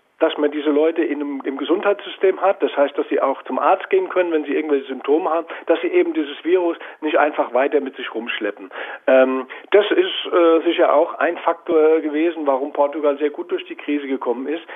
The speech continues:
Das würde bedeuten, dass Spanien, äh, was ganz Ähnliches machen müsste, aber, ähm, das wurde natürlich hier von, von Seiten, äh, linker Organisationen, ähm,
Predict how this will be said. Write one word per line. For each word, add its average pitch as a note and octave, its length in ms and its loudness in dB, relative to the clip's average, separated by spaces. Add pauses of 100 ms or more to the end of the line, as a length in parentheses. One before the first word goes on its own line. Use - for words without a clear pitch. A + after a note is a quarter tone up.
(240)
Das D3 160 0
würde F3+ 160 4
bedeuten, D#3+ 420 4
dass F3+ 160 0
Spanien, D#3+ 560 -2
äh, D#3+ 240 4
was D3+ 140 0
ganz D#3 260 0
Ähnliches E3 460 -4
machen A2+ 340 -6 (240)
müsste, D3 380 0
aber, D3+ 220 4 (280)
ähm, D3+ 520 2 (340)
das D3 140 0
wurde F#3 160 2
natürlich E3+ 360 0
hier F#3+ 220 0
von, D#3+ 380 -4
von D3+ 180 -6
Seiten, D3 560 0
äh, C#3 280 2
linker D#3 340 -2
Organisationen, C#3+ 920 -4 (100)
ähm, C3 420 -8